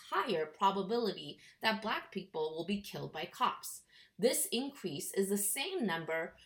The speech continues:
for Native Americans interacting with police, a shamefully underreported statistic. Even when we aren't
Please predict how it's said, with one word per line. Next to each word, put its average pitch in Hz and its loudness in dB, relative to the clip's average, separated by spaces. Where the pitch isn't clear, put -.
for 214 6
Native 185 6
Americans 180 2
interacting 175 -2
with 160 -6
police, - -4
a 196 2
shamefully 294 2
underreported 208 4
statistic. - -6
Even 339 6
when 277 4
we 214 6
aren't 190 4